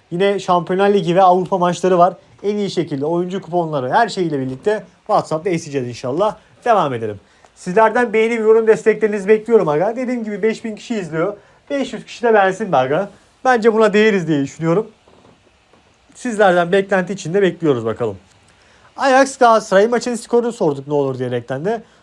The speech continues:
Öncelikle çok gollü bir mücadele geçmeye aday karşılaşmalardan bir tanesi. Galatasaray'ın oyunu kaynaklı.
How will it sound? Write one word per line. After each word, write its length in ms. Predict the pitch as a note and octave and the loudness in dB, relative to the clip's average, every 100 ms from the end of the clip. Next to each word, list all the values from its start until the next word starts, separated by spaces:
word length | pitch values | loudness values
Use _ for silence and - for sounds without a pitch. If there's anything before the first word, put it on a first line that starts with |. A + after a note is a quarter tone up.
| - G3 | -12 -2
Öncelikle 600 | G#3+ G#3+ C#4 C#4+ C4 B3+ | -2 0 0 2 0 2
çok 300 | B3+ A3 A#3 | 0 0 2
gollü 220 | G#3+ G3+ | 2 2
bir 40 | |
mücadele 500 | G#3+ F3+ G#3 G3+ A3+ | -2 4 4 4 2
geçmeye 520 | G#3 G3+ G3 G#3 A#3 A3 - | 2 0 0 -2 -2 -2 -2
aday 320 | E3+ G3 F#3+ | 2 2 2
karşılaşmalardan 920 | E3+ C#3 - C#3 - C#3+ D3 A#3 G#3+ | 0 0 0 -2 -2 -4 -2 -4 -4
bir 60 | F#3 | -2
tanesi. 520 | C3+ A#2+ A#2 B3 A#3 _ - - | -2 -4 -8 -8 -8 _ -20 0
Galatasaray'ın 580 | F#3 A3 A3 G3 A#3 B3 | 4 4 2 -2 -4 -2
oyunu 280 | G3+ G#3 | -2 -2
kaynaklı. 540 | F#3 C#3 B2 A2 B2+ | -2 -2 -4 -8 -10